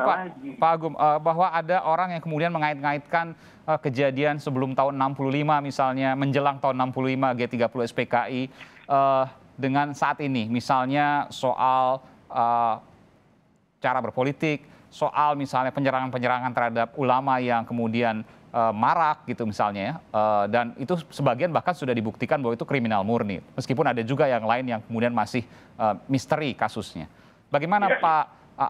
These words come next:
Speaker 1: Agung menilai ini? Apakah ini relevan untuk dikaitkan atau ini utak-atik gatuk?
Speaker 2: Itu dulu memang terjadi seperti itu, Pak. Yang namanya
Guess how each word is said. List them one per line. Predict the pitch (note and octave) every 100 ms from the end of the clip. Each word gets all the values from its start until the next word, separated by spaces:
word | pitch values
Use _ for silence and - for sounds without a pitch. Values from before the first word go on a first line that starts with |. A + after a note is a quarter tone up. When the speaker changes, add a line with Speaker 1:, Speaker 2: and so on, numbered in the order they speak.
| C#3+
Speaker 1:
Agung | C#3+ D#3 D3 C3
menilai | D3+ D3 D3+ C#3 B2
ini? | G2 F#2+
Apakah | C#3 E3+ E3+ G3+
ini | E3+ E3 F#3 F#3+
relevan | D#3 D#3 D3+ F#3 F#3+ F3
untuk | D#3+
dikaitkan | D#3 D3+ D3 - F3+ F3+
atau | D3 - G3+ G#3
ini | D#3+ F#3+
utak-atik | F#3+ D#3 C#3+ D#3 D#3 D3
gatuk? | C3+ - - - - - - _ _ _ _ _ - _
Speaker 2:
Itu | G3+ F#3 G#3+
dulu | F3 D3 C3+ -
memang | C3 D#3 D3+
terjadi | G#2 G2+ A2
seperti | A2 - - A2+
itu, | - G2+
Pak. | - F2+ - - _
Yang | A2 A#2+
namanya | C3+ C#3+ C#3+ D3